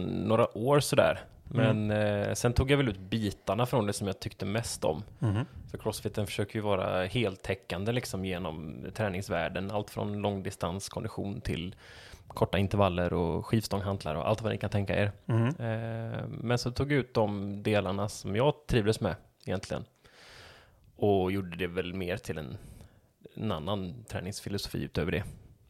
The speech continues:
Speaker 2: Mm.
Speaker 1: Så kalla det vad du vill.
Speaker 2: Ja.
Speaker 1: Funktionell bodybuilding.
Speaker 2: Ja, just det. Men det är mer, eh, på, eh,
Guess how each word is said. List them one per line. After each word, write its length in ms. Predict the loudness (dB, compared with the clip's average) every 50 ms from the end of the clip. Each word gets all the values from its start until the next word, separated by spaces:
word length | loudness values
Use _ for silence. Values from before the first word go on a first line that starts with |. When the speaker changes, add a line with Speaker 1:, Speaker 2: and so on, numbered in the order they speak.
| _ _ _ -2
Speaker 2:
Mm. 100 | -2 -2
Speaker 1:
Så 120 | -2 -2 -4
kalla 220 | -6 -8 -8 -8
det 60 | -8 -8
vad 120 | -8 -8 -6
du 60 | -6
vill. 160 | -8 -10 -10 -14 -18 -20 -12 -6
Speaker 2:
Ja. 120 | -2 0 2
Speaker 1:
Funktionell 400 | 2 2 4 4 4 4 4 4
bodybuilding. 520 | 4 4 4 4 2 2 2 0 0 -2 -4 -8 -14 -20 _ -20 -12 _
Speaker 2:
Ja, 160 | -2 0 0
just 140 | 0 -2 -4
det. 60 | -8 -14 -16 _ -18 -18 -18 -18 -20 -20 -18 -10 -4
Men 200 | 0 2 4 4
det 80 | 4 4 6
är 40 | 6
mer, 420 | 6 6 8 8 8 8 8 8
eh, 200 | 8 6 6 6 4 0 -6 -14 -20 -20 -20 -20 -20 _ _ -20 -6 -2
på, 360 | 0 2 4 4 4 4 4
eh, 240 | 4 2 0 -2